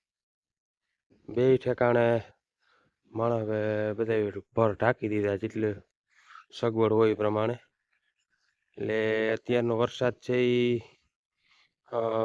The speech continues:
most ofly નુકસાન જ કરે. અને ફાયદો કોને કરે કે જેને અત્યારે જ આ માંડવી છે ને, ઈને ફાયદો કરે, કેમ કે પાડવામાં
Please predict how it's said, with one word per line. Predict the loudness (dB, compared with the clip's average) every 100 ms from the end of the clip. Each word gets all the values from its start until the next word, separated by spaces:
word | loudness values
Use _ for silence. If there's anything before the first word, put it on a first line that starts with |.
| 0 -2 -6 _ _ _ -6
most | -6 -2 -2
ofly | 0 -2 0 -2 -6
નુકસાન | -8 0 0 0
જ | -6
કરે. | -6 -6 -10 _ _ _ _ -20 _ _ -12
અને | -6 -2 0 0 0 -2
ફાયદો | -2 0 2 2 2
કોને | 0 -2
કરે | -2 -2 -4 _ _ _ _ _ _ -20 _ -16
કે | -6
જેને | -2 0 2 4 2
અત્યારે | 2 0 4
જ |
આ | 4 4
માંડવી | 2 2 2 2
છે | 0 -2
ને, | -2
ઈને | -2 -2
ફાયદો | -2 -4 0 0
કરે, | 0 -2
કેમ | -4 -6
કે | -6
પાડવામાં | -4 -4 -4 -6 -4 -4 -4